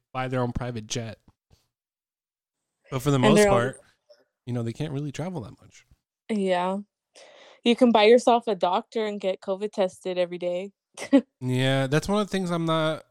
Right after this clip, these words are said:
Speaker 1: too, uh, I'm not fond of is if I have guests, I wanna make sure they're tested, but there's no, I don't have the money resources for that to get people tested
Speaker 2: But getting
Speaker 1: before an
Speaker 2: tested is
Speaker 1: interview.
Speaker 2: free.
Speaker 1: Yeah, but we still have to wait.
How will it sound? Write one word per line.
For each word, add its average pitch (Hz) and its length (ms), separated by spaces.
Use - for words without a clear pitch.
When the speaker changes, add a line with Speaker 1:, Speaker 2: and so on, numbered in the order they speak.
Speaker 1:
too, 143 580
uh, 127 120
I'm 131 80
not 143 160
fond 131 340
of 151 160
is 131 160
if 139 220
I 135 60
have 143 260
guests, 127 500
I 120 160
wanna 120 200
make 117 180
sure 117 120
they're 110 120
tested, 135 560
but - 260
there's 127 240
no, 131 300
I 143 80
don't 226 140
have 226 100
the 127 80
money 113 420
resources 113 560
for 107 140
that 104 260
to 139 80
get 131 160
people 131 200
tested 127 300
Speaker 2:
But 240 80
getting 302 200
Speaker 1:
before 123 100
an 339 60
Speaker 2:
tested 370 200
is 370 180
Speaker 1:
interview. - 60
Speaker 2:
free. 277 420
Speaker 1:
Yeah, 226 180
but 190 120
we 185 120
still 220 160
have 208 100
to 165 60
wait. 131 600